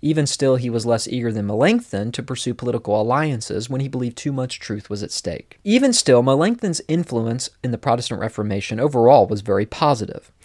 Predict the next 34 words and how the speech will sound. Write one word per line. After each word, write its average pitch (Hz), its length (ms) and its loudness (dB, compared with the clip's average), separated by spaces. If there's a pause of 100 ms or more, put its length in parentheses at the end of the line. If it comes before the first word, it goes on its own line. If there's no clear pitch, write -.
(220)
and 160 120 0
it 170 80 -2
can 180 100 -2
be 175 120 -2
understood 170 500 -2
by 127 160 4
looking 170 440 -2
at - 80 -4
Melanchthon 113 640 -4 (240)
as 127 160 -4
a 123 40 -4
reformer 170 720 -2 (260)
as 143 140 -4
well 117 220 4
as 110 120 -4
a 104 60 -2
theologian. 98 760 -2 (320)
First, - 480 2
as 127 140 2
a - 40 -4
reformer, 107 520 0
Melanchthon 143 640 0
was 113 160 0
just 120 200 -6
very 143 300 2
much 101 300 -4
different 107 360 -4
than 107 160 -6
Luther. 117 440 -2 (480)
Melanchthon 139 420 4
was 110 120 0
passive, 123 520 -2
not 104 140 2
aggressive. 101 560 -2